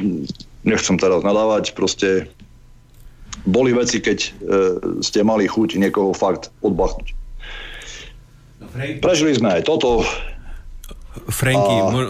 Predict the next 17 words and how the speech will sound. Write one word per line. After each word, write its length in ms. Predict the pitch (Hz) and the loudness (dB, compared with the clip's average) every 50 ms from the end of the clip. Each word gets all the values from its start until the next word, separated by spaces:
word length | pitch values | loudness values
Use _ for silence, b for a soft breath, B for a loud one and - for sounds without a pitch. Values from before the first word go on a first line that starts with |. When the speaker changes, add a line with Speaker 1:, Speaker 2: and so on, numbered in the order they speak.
| 117 117 117 127 | -2 -2 0 0
Speaker 2:
mo-, 200 | 123 120 123 120 120 120 - | 0 0 0 0 -2 -6 -4
Franky, 340 | - 127 131 135 131 - 123 | -2 0 2 2 2 2 2
môžem 240 | 123 131 123 143 135 | 2 2 2 2 2
ťa 120 | 139 135 | 2 2
len 120 | 131 127 123 | 2 2 2
na 80 | 110 | 2
Speaker 1:
Hovor. 80 | 98 - | 2 2
Speaker 2:
sekundu 300 | - - 139 143 143 139 | 0 0 0 0 0 0
prerušiť 640 | - 131 123 120 123 127 120 - - 131 131 135 131 | 0 2 2 2 2 0 0 0 0 0 2 2 2
s 100 | 117 - | 0 0
takou 300 | - 127 120 - 131 120 | -2 -2 0 0 0 0
perličkou? 580 | - 123 120 117 120 131 131 123 - - - 135 | 2 2 0 2 2 0 0 -2 -2 -2 0 2
Speaker 1:
Preruš 380 | 131 175 175 175 160 131 135 | 4 4 4 4 4 4 4
aj 80 | 135 135 | 4 4
na- 120 | 135 131 113 | 2 2 2
Speaker 2:
E, 100 | 104 104 | 0 -2
e, 480 | - - - - - - - - - | -4 -6 -12 -14 -12 -12 -10 -10 -10